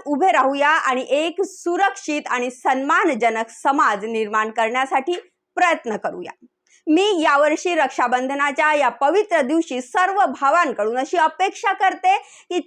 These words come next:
त्यांनी यावर्षी रक्षाबंधनाला आपल्या बहिणींसाठी खरी सुरक्षा द्यावी, जेणेकरून त्यांच्या जीवनात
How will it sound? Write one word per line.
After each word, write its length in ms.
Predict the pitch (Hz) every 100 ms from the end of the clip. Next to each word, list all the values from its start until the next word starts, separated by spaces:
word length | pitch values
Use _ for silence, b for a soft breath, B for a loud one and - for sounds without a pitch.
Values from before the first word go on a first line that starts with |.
| -
त्यांनी 460 | 330 339 269 269 320 _ -
यावर्षी 680 | 262 311 330 339 339 349 370
रक्षाबंधनाला 920 | 302 240 - 226 240 240 277 285 277 294
आपल्या 400 | 285 254 247 240
बहिणींसाठी 800 | 196 269 302 392 480 453 349 381 -
खरी 320 | - 359 427 480
सुरक्षा 500 | 359 294 247 - 190
द्यावी, 260 | 170 170 -
जेणेकरून 600 | 208 214 240 254 254 320
त्यांच्या 340 | 294 220 208 220
जीवनात 460 | 208 294 302 311